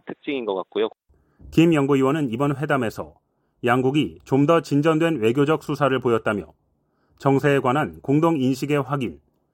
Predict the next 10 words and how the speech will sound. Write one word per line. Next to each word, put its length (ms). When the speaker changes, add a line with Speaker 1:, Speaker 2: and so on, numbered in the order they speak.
Speaker 2:
관계 340
발전의 440
청사진 500
마련, 380
이를 300
이행해야 440
한다는 420
표현 360
등에 300
주목했습니다. 920